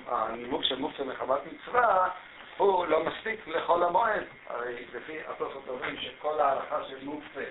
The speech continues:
גם מוקצה מחמת מצווה, היא דווקא שייכת לשבת ויום טוב. לכן, לכל המועד,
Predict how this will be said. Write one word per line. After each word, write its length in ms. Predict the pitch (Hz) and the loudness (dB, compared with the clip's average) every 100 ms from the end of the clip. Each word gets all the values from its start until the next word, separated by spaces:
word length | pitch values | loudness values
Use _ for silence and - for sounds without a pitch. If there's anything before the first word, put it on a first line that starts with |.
| - - - | -10 -18 -6
גם 140 | 127 - | -4 -2
מוקצה 260 | 151 - | -4 -8
מחמת 340 | 139 127 127 135 135 | -12 -8 -6 -6 -8
מצווה, 160 | - 135 | -8 -6
היא 80 | 127 | -2
דווקא 260 | 131 131 131 | -2 -2 -10
שייכת 200 | 135 131 | -8 -8
לשבת 500 | 127 120 123 123 131 | -8 -10 -8 -6 -4
ויום 240 | 127 110 - - | -4 -8 -10 -6
טוב. 220 | 123 - - - - - | -2 -2 -4 -18 -16 -10
לכן, 260 | - - | -4 -2
לכל 280 | 120 - 165 | -2 -2 2
המועד, 580 | 170 170 208 254 202 190 | 2 4 4 6 6 2